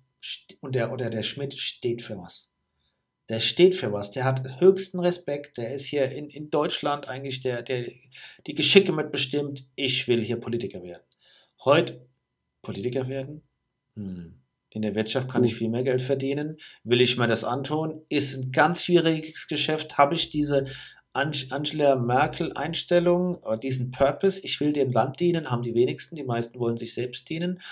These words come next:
Speaker 1: Und dann treffen viele, viele talentierte, richtig gute Leute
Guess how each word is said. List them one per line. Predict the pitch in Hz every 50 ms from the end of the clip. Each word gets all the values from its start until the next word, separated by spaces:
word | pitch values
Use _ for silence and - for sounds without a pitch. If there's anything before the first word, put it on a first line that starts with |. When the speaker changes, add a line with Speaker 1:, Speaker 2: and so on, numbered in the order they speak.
| - - - -
Speaker 1:
Und | _ - 131 131 151
dann | 139 143 151 - - - _ _ _ _ _
treffen | - 139 143 143 - 180 175 - -
viele, | - - - 196 214 208 202
viele | 180 - - 196 196 196 196 190 190 190
talentierte, | - 147 151 151 151 151 - - 185 180 180 180 185 175 160 175
richtig | - - - 170 170 - -
gute | - 185 175 151 147
Leute | 135 131 135 147 160 165 - 131 131 139 131 -